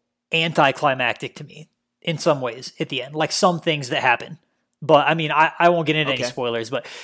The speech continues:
Speaker 1: anyway, I think it's worth checking out if you are, uh, interested. Um, but just know that it's really, really violent, um, and it's pretty dark. <laughs> But it's a
Speaker 2: But
Speaker 1: good
Speaker 2: it's,
Speaker 1: story,
Speaker 2: it, the
Speaker 1: and the,
Speaker 2: thing,
Speaker 1: the performances are
Speaker 2: but
Speaker 1: great.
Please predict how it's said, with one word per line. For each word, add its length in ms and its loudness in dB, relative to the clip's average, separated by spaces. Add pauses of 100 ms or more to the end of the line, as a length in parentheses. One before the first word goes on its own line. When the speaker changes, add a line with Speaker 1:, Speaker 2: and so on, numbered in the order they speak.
(160)
Speaker 1:
anyway, 400 4
I 100 10
think 160 2
it's 100 2
worth 300 4
checking 380 2
out 320 2
if 220 -4
you 200 -2
are, 220 4
uh, 180 0
interested. 680 -4 (500)
Um, 600 -4 (520)
but 420 0 (220)
just 260 -2
know 260 4
that 120 2
it's 340 -4
really, 440 2
really 200 4
violent, 580 2 (380)
um, 480 -4
and 540 -4
it's 400 -6 (160)
pretty 220 -2
dark. 420 -8 (260)
<laughs> 0 - (520)
But 100 12
it's 100 2
a 40 8
Speaker 2:
But 20 6
Speaker 1:
good 120 4
Speaker 2:
it's, 80 -2
Speaker 1:
story, 300 6
Speaker 2:
it, 40 0
the 100 4
Speaker 1:
and 100 0
the, 100 2
Speaker 2:
thing, 80 -6
Speaker 1:
the 80 6
performances 520 -2
are 40 2
Speaker 2:
but 60 -4
Speaker 1:
great. 260 -6